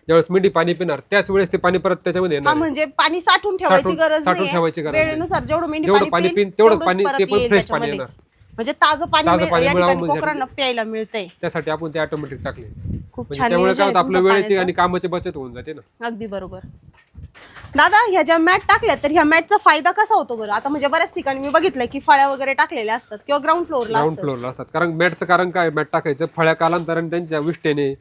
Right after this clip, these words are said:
Speaker 1: किंवा त्यांच्या लघवीने वगैरे खराब होतात.
Speaker 2: हो.
Speaker 1: हे मॅट आहे ना, म्हणजे वॉशेबल आहे आणि आपण हे फळ्या वगैरे काढू शकत नाही. तशी जी मॅट आहे, आपण आरामशीर ज्यावेळेस आपल्याला वॉश करायचं आहे, आरामशीर काढू शकतो. म्हणजे एक एक मॅट आरामशीर आपण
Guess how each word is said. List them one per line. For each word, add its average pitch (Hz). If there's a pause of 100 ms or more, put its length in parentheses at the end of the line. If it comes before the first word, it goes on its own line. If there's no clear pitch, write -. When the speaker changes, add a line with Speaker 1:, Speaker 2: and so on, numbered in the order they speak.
(360)
Speaker 1:
किंवा 151
त्यांच्या 151
लघवीने 160
वगैरे 156
खराब 165
होतात. 127 (200)
Speaker 2:
हो. 220
Speaker 1:
हे 147
मॅट 175
आहे 170
ना, 180
म्हणजे 151
वॉशेबल 165
आहे -
आणि 165 (300)
आपण 190
हे 185
फळ्या 165
वगैरे 175
काढू 196
शकत 147
नाही. 156
तशी 175
जी 156
मॅट 180
आहे, 127 (440)
आपण 185
आरामशीर 208 (400)
ज्यावेळेस 202
आपल्याला 190
वॉश 185
करायचं 190
आहे, 160
आरामशीर 180
काढू 208
शकतो. -
म्हणजे -
एक 196
एक 196
मॅट 190
आरामशीर 190
आपण 180